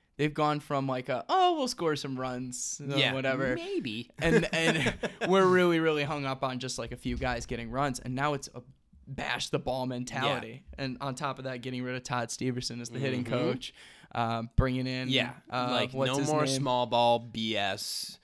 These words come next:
Speaker 1: Yeah.
Speaker 2: Menachino?
Speaker 1: Who's the hitting? Yeah, Menachino. Frank
Speaker 2: Yeah.
Speaker 1: Menachino. Yep.
Speaker 2: And they're literally just gonna say, "Hit the ball as hard as you can, as far as you can, as often as you can."
Speaker 1: Right.
Speaker 2: And, uh, Steve Stone got on the mic,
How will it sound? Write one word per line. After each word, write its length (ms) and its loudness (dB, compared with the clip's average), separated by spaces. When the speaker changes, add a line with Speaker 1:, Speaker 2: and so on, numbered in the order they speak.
Speaker 1:
Yeah. 340 -8
Speaker 2:
Menachino? 300 0
Speaker 1:
Who's 0 -
the 180 0
hitting? 380 0
Yeah, 220 2
Menachino. 640 -2
Frank 160 -4
Speaker 2:
Yeah. 160 0
Speaker 1:
Menachino. 500 -6
Yep. 200 -8
Speaker 2:
And 200 -6
they're 320 2
literally 500 -4
just 220 -6
gonna 120 -6
say, 300 -2
"Hit 200 -8
the 60 -6
ball 240 -2
as 120 -6
hard 220 -4
as 80 -6
you 40 -10
can, 240 -6
as 100 -8
far 200 -6
as 60 -6
you 80 -10
can, 200 -6
as 100 -10
often 260 -8
as 140 -14
you 60 -18
can." 400 -16
Speaker 1:
Right. 160 -6
Speaker 2:
And, 580 -2
uh, 360 0
Steve 260 -6
Stone 240 -2
got 160 -2
on 340 -4
the 80 -10
mic, 540 -10